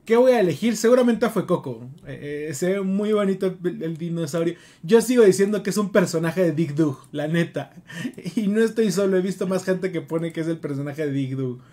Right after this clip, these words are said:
Eh, me, me gusta el Sprigatito,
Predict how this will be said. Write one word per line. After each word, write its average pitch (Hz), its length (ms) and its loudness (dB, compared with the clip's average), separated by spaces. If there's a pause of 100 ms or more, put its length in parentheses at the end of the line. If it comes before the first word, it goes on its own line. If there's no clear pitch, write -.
(420)
Eh, 156 420 -2 (720)
me, 190 200 -4
me 196 160 0
gusta 233 380 2
el 240 120 0
Sprigatito, 196 920 -2